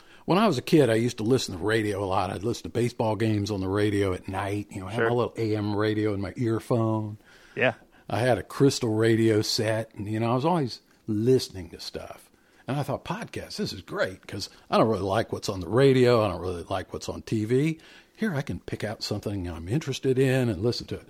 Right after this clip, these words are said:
Speaker 1: So I found out what podcasts were, and then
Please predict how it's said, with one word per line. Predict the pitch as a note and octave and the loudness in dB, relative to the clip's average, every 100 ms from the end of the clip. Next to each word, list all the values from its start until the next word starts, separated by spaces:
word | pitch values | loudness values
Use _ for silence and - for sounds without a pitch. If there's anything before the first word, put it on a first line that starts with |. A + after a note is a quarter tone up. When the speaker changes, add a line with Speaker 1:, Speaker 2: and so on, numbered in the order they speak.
| - - | -20 -2
Speaker 1:
So | C3+ | 0
I | A#2+ G2 - _ | 0 -2 -10 _
found | - D3+ E3+ | 0 2 2
out | D#3+ | 4
what | C3 C#3 - | 4 4 2
podcasts | A2+ G#2+ - F2 D#2 - | -2 -2 -2 -6 -6 -4
were, | F3+ B2 F#2+ - - - - - - - - - | -2 0 -2 -8 -16 -20 -20 -20 -20 -20 -8 2
and | C3+ | 4
then | C3+ B2 A2+ | 6 6 4